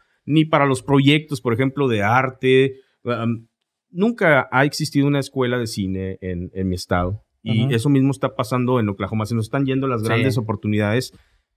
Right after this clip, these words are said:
Speaker 1: porque no estamos generando opinión, no estamos criticando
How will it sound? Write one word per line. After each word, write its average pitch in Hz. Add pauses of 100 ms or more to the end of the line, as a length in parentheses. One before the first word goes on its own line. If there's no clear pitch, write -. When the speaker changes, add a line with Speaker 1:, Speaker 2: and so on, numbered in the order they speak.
(340)
Speaker 1:
porque 165 (160)
no 156
estamos 170
generando 113
opinión, 98 (180)
no 135
estamos 170
criticando 131